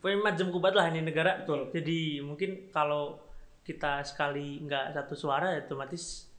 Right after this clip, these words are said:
Speaker 1: otomatis dipandang, ya,
Speaker 2: Betul.
Speaker 1: musuh kita gitu. Apalagi sering banget kan di Indonesia tuh, pokoknya prinsipnya kalau nggak hitam ya putih. Jarang kita
Speaker 2: Iya.
Speaker 1: tuh mikir abu-abu. Ada tuh ada, ada
Speaker 2: Iya.
Speaker 1: abu-abu gitu. Kalau
Speaker 2: Hidup
Speaker 1: nggak,
Speaker 2: tuh nggak hitam putih,
Speaker 1: hmm,
Speaker 2: ya.
Speaker 1: hidup tuh nggak hitam putih.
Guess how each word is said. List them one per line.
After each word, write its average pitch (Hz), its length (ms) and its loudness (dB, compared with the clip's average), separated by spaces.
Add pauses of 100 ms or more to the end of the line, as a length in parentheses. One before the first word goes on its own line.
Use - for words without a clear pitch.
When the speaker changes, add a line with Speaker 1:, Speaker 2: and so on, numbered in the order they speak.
(480)
Speaker 1:
otomatis 151 440 -10
dipandang, 143 920 -2
ya, 117 440 0
Speaker 2:
Betul. 156 120 0
Speaker 1:
musuh 151 220 0
kita 151 320 2
gitu. 147 240 0
Apalagi 180 480 2
sering 247 300 2
banget 254 240 4
kan 262 100 4 (180)
di 170 200 0
Indonesia 185 180 0
tuh, 254 120 -2 (460)
pokoknya 220 240 0
prinsipnya 233 380 2
kalau 202 200 6
nggak 151 140 4
hitam 220 200 0
ya 165 120 4
putih. 202 340 0
Jarang 196 300 6
kita 156 140 6
Speaker 2:
Iya. 156 100 8
Speaker 1:
tuh 226 80 6
mikir 220 200 2 (400)
abu-abu. 175 340 0
Ada 220 120 4
tuh 285 140 8
ada, 247 140 6
ada 180 180 8
Speaker 2:
Iya. 175 140 10
Speaker 1:
abu-abu 202 420 6
gitu. 196 220 2
Kalau 170 220 4
Speaker 2:
Hidup - 20 2
Speaker 1:
nggak, 160 60 4
Speaker 2:
tuh 156 120 8
nggak 196 120 8
hitam 180 160 4
putih, 214 240 4
Speaker 1:
hmm, 277 80 4
Speaker 2:
ya. 240 80 6
Speaker 1:
hidup 202 120 2
tuh 269 120 0
nggak 202 100 6
hitam 175 160 2
putih. 175 400 0